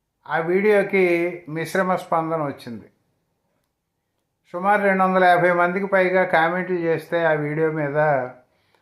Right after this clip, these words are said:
అందులో సగానికి పైగా క్రైస్తవులు చేసిన కామెంట్లే ఉన్నాయి. క్రైస్తవులు చేసిన కామెంట్లలో అధిక భాగం నన్ను తప్పుపడుతూ చేసిన కామెంట్లే ఉన్నాయి. అందులో ప్రధానమైన కామెంట్లు ఏమిటంటే,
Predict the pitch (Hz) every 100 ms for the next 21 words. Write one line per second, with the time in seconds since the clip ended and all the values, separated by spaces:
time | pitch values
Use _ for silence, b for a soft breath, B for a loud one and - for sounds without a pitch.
0 | _ 147 160 180 190 180 160 170 170 170
1 | 170 165 180 180 160 156 156 185 175 170
2 | 160 - 151 143 143 143 135 143 127 113
3 | 104 _ _ _ _ _ _ _ _ _
4 | _ _ _ _ _ _ _ _ 170 196
5 | 208 233 226 208 196 202 196 190 185 190
6 | 185 185 180 180 170 156 165 190 175 170
7 | 165 170 156 160 165 160 165 156 160 151
8 | 185 180 170 156 160 160 151 160 151 143
9 | 139 135 135 127 104 92 _ _ _ _
10 | _ _ _ _ _ _ _ _ _ _
11 | _ - 175 208 202 180 170 175 214 214
12 | 202 190 180 170 180 175 175 165 160 160
13 | 147